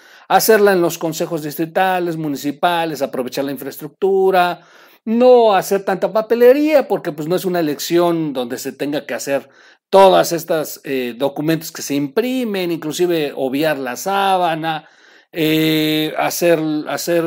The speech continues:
eh, utilizar mil casillas de un, de, de algo que ya tiene el I N E, que es el voto electrónico, etcétera, etcétera.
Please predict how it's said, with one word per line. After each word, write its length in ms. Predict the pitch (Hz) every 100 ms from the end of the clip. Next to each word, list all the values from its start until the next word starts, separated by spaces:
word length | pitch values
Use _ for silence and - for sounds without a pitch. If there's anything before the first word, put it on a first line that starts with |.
| 165
eh, 560 | 139 123 120 120 120 123
utilizar 800 | 165 165 170 160 185 180 175 165 - _ _ -
mil 300 | 156 180 165
casillas 600 | 151 - 165 170 156 139
de 260 | 156 165
un, 220 | 170 160 -
de, 480 | 147 131 135 131 -
de 240 | 147 147
algo 260 | 151 165 175
que 120 | 147
ya 140 | 147
tiene 280 | 156 175 170
el 100 | 156
I 100 | 180
N 160 | 180 151
E, 80 | 139
que 180 | 143 139
es 140 | -
el 140 | 156
voto 360 | 131 147 147 151
electrónico, 960 | 127 123 196 196 202 190 190 196 196
etcétera, 540 | 190 269 254 240 247 254
etcétera. 300 | 175 220 247